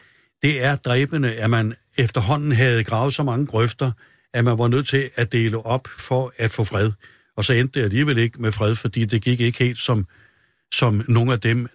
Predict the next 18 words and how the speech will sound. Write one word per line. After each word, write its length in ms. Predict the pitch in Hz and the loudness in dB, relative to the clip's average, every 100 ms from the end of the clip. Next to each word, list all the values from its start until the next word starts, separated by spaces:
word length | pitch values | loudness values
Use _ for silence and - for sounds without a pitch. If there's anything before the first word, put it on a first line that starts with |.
| - | -2
der 60 | |
var 120 | 110 101 | 0 0
aktører, 420 | 98 - 127 131 | -2 0 0 -2
de 160 | 107 120 | 0 0
gerne 300 | 117 113 113 | 0 0 0
ville, 240 | 104 120 | 0 2
altså 280 | 92 98 98 | 0 -2 -2
Lars 300 | 101 98 104 | 0 0 0
og 60 | 98 | 0
Christian, 420 | 117 127 139 120 - - - | -2 0 -2 -2 -6 -20 -4
fordi 240 | 123 120 | -2 0
der 120 | 117 | 0
var 300 | 127 123 117 113 | 0 0 -2 -2
en 120 | 117 | -4
stor 200 | 107 113 | 0 -2
gruppe 320 | 113 110 113 123 | -2 0 0 2
i 80 | |
Venstre, 440 | 107 98 - 123 | 2 2 0 -2